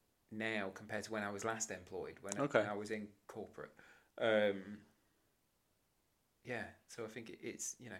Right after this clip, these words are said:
Speaker 1: it's exciting. I'm, I'm, I'm really desperately excited about it,
Speaker 2: Yeah.
Speaker 1: hugely excited about it, and, and about what the future potentially holds for it. So
Speaker 2: So what's, what's,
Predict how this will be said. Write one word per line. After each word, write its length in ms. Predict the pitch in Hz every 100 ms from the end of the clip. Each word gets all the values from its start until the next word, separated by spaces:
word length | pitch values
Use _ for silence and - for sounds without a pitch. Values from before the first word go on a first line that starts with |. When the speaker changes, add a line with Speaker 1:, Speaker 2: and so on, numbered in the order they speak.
| -
Speaker 1:
it's 120 | -
exciting. 400 | - 226 - 104 107
I'm, 100 | 143
I'm, 320 | - 135 135 - 139
I'm 180 | 120 113 - _ _ - 117 - 131
really 460 | 135 165 127 117 117 -
desperately 320 | 123 - 117
excited 440 | 113 127 - 101 - _ _
about 440 | 107 117 117 113 98
it, 200 | 85 - _ _
Speaker 2:
Yeah. 180 | - 110
Speaker 1:
hugely 240 | 143 - 87
excited 340 | - 98 -
about 260 | 90 90 87
it, 140 | -
and, 160 | 107 101 -
and 120 | 107
about 260 | 98 98 98
what 160 | 101
the 120 | 110 98 - -
future 280 | - 120 -
potentially 340 | - 110 -
holds 320 | 107 135 147 - -
for 100 | -
it. 180 | - - -
So 60 | 113 110 - - -
Speaker 2:
So 120 | - 160
what's, 160 | 160 -
what's, 220 | 151 147